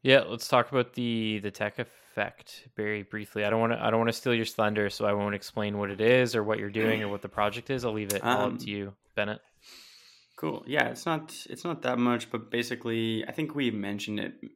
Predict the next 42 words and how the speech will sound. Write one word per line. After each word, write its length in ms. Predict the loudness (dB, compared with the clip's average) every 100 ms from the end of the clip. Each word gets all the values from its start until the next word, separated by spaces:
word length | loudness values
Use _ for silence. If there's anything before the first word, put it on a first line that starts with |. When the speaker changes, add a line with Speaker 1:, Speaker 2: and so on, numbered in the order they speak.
| -14
Speaker 2:
briefly 440 | -4 -4 -4 -6
in 120 | -4 -6
a 60 |
podcast 480 | -6 -8 -8 -10 -12
a 20 |
few 180 | -12 -10
months 260 | -8 -8 -8
ago, 200 | -8 -8
but 80 |
we 80 | -6
got 200 | -4 -4
a 60 | -4
grant 540 | -2 -2 -2 -6 -14 -10
for 440 | -6 -4 -4 -6 -8
a 40 |
bit 140 | -6 -4
of 60 |
money, 440 | -4 -4 -4 -4 -8 -12
um, 500 | -10 -8 -8 -12 -16 _ _ _ _ -14
just 140 | -8
to 60 | -4
make 160 | -4 -4
a 40 |
show. 260 | -4 -2 -2
So 160 | -2
we've 160 | -2 -2
been 40 |
working 200 | -6 -6
on 100 | -6
that. 240 | -2 -2 -4
We've 100 | -10
got, 120 | -10
like, 160 | -12
two 180 | -8 -6
episodes 380 | -6 -6 -6 -8
kind 160 | -8 -10
of 100 | -8
filmed 240 | -8 -4
now, 380 | -2 -2 -4 -6
with 180 | -10 -10
two 140 | -6
more 480 | -4 -4 -4 -6